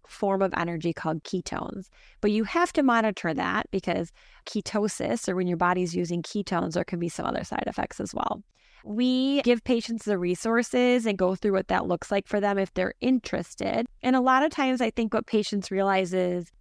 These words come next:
they hear about a keto diet, but what a lot of people are doing is, like, a modified Atkins, where it's low carb, like, twenty-five grams of carb, but keto is, like, ten grams of carb. It's really, really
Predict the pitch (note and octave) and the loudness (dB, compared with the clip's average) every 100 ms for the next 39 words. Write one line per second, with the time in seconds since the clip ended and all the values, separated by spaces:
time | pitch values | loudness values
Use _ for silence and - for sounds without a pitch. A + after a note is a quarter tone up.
0 | _ - G#3+ G#3 - C4 B3+ A#3 A3+ - | _ 2 4 4 4 4 4 4 2 0
1 | A#3 A3+ G#3 G3+ G3 G3+ G3+ G3+ F#3+ F#3+ | 0 2 2 2 2 2 2 -2 -2 0
2 | F3+ F3+ F3 F3+ F#3+ G3+ - F3+ E3+ E3 | 0 2 2 2 0 -4 0 2 2 0
3 | E3 F3 F#3 E3 E3 D#3+ D#3+ - - - | 0 0 0 -2 -2 0 0 -2 -4 -4
4 | - - - - - - F#3+ F3+ - E3 | -4 -6 -6 -10 -10 -4 0 0 -2 -2
5 | F3+ F3 F3 F3 E3+ E3 - - D#3+ E3+ | 2 2 2 0 2 0 -2 -4 -4 0
6 | G3+ G#3 A3 A3 A3+ - A3+ G#3+ F#3+ G#3+ | 0 2 2 2 0 0 0 0 -2 0
7 | F#3 E3 - - - - F#3 F#3 - - | 2 0 -2 -6 -8 -6 -4 -4 -6 -8
8 | - - - - - F3 F3+ F3+ E3 E3+ | -10 -8 -6 -4 -6 -2 2 2 2 0
9 | D#3+ E3 F3 D#3 - | 0 0 0 -2 -4